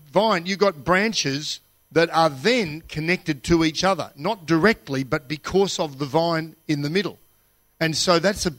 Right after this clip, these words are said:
wonderful picture of the church. You can have branches way out over here, way out over there. Different personality, totally different outlook on life, different fashion sense, different age, different background, all sorts of differences, and yet still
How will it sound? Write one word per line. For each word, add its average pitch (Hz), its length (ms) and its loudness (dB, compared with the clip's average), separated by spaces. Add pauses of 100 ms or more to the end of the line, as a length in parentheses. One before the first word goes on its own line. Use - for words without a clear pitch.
(120)
wonderful 185 500 0
picture 190 340 0
of 170 60 4
the 170 80 4
church. 208 400 0
You 202 80 -6
can 220 140 -2
have 185 180 2
branches 170 420 0
way 202 280 2
out 190 120 4
over 175 180 2
here, 160 280 2 (340)
way 185 220 4
out 180 140 6
over 170 200 6
there. 170 220 2 (360)
Different 226 440 0
personality, 196 760 0 (420)
totally 220 480 4
different 202 420 0
outlook 196 380 0
on 175 140 0
life, 135 280 0
different 196 340 0
fashion 202 460 2
sense, 123 340 -6
different 208 420 -2
age, 208 420 4
different 208 360 0 (360)
background, 175 600 2
all 214 160 4
sorts 220 260 -4
of 170 100 0
differences, 175 680 0 (760)
and 165 180 0
yet 170 160 0
still 185 540 0